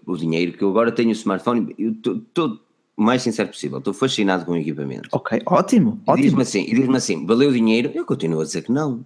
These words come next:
Speaker 1: As pessoas
Speaker 2: É assim,
Speaker 1: perguntam assim,
Speaker 2: eh,
Speaker 1: vale a pena a compra? Opa, claro que não, nenhuma
Speaker 2: eu acho que
Speaker 1: tecnologia vale esse dinheiro todo, mano.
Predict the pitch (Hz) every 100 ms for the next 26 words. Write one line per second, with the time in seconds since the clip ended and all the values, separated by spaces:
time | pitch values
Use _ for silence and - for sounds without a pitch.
0 | - 151 170 180 - 120 - - - 139
1 | 143 143 131 110 101 104 - - - 90
2 | - 113 151 135 110 110 107 131 - 98
3 | 82 98 - - _ - 95 90 165 160
4 | 113